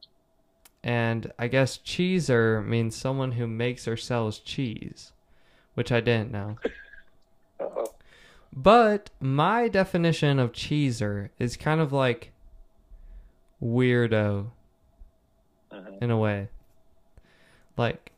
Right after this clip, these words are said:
Speaker 1: what a cheeser, you know what I'm saying?
Speaker 2: Yeah,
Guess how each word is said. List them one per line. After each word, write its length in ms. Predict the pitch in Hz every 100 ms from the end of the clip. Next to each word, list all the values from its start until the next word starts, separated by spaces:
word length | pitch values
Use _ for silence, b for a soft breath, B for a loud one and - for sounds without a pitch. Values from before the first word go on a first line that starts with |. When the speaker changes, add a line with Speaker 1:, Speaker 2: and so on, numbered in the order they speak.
| _ _ _ _ _ _ _ -
Speaker 1:
what 400 | 123 139 143 131
a 60 |
cheeser, 720 | 123 - 123 110 104 98 98 - -
you 140 | 113
know 160 | 117 120
what 60 |
I'm 100 | 123
saying? 460 | 117 123 127 135 139 - _ _ _ _ _ _ _
Speaker 2:
Yeah, 260 | 117 110